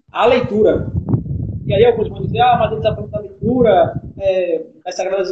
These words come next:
Escrituras, seria necessariamente a Torá, os livros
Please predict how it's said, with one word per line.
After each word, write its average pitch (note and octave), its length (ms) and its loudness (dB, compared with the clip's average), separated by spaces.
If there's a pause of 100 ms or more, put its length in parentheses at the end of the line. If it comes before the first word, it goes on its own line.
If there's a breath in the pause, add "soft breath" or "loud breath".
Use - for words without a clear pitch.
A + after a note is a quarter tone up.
Escrituras, G3 960 2
seria D#3 160 -6
necessariamente F3 1160 -4 (260)
a C#3+ 120 -6
Torá, D#3 840 2
os B2+ 60 -20
livros D3 480 -10